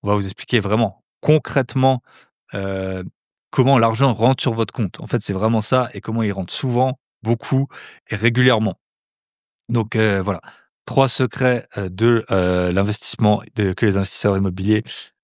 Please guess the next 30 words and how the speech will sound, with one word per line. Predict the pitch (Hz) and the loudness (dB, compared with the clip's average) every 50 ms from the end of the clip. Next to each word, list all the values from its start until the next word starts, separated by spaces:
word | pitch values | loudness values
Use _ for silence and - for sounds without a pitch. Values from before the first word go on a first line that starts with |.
| _ - | _ -8
euh, | 104 98 92 92 90 90 87 87 90 - - - 113 | -4 -2 -2 -2 -2 -2 -2 -4 -6 -8 -10 -14 -16
que | - - | -12 -6
quatre-vingt-quinze | - 104 - - 110 104 - 113 101 | -4 -4 -2 -2 -2 -2 -2 -4 -4
pour | - - | -6 -4
cent | - 123 120 | -2 -2 0
des | 101 98 92 85 87 90 113 | 0 0 -2 -2 -4 -4 -2
investisseurs | 117 120 - - - 127 | -2 -2 -2 -2 -2 0
immobiliers | 120 120 110 - 123 127 135 117 | 0 0 0 0 0 0 0 0
découvrent | 104 117 123 - - 147 117 | 2 0 0 0 -2 -4 -2
trop | - - 131 | 0 0 0
tard. | - - 143 147 - - _ _ _ _ _ _ _ _ _ _ _ _ _ _ _ _ | 2 2 2 0 0 -4 _ _ _ _ _ _ _ _ _ _ _ _ _ _ _ _
Lien | - - 120 131 151 156 | -10 -4 0 0 2 4
dans | 131 151 | 4 4
la | 143 139 | 4 4
description, | 127 131 - - - 135 - - - 139 131 139 139 - - _ _ _ _ _ - - | 2 -2 -6 -6 -6 -6 -4 -2 0 2 2 2 0 -2 -8 _ _ _ _ _ -6 -4
euh, | 104 98 98 98 101 - | -2 -2 -2 -2 -4 0
ou | - 117 | 2 2
alors | 117 123 | 4 2
vous | 117 110 104 98 107 | 2 -2 -4 -2 -2
allez | 104 113 123 120 110 | 0 0 0 -2 -4
sur, | - - - - 127 123 104 - - | -6 -8 -4 -2 -2 -2 -2 -2 -2
euh, | 107 104 92 92 | -2 -2 -2 -2
grosbillet | 95 104 127 139 127 110 113 120 127 131 123 | 0 2 4 4 4 2 0 2 2 2 2
point | - - - 127 117 | 0 -2 -2 -2 -2
com | - - 135 131 123 113 - _ _ | 0 2 2 2 2 -2 -8 _ _
slash | _ - - - 117 117 123 117 - - - | _ -12 -6 0 2 2 2 2 -2 -6 -8
webinaire, | - 101 107 120 107 104 104 104 101 107 107 - _ | -2 0 0 0 0 0 0 2 2 2 0 -2 _
grosbillet | - 98 104 123 131 110 - 110 117 110 | -6 0 2 2 2 2 0 -2 -2 -2
point | - - 107 101 | -2 -2 -4 -4
com | - - 110 110 120 127 | -2 0 0 2 2 0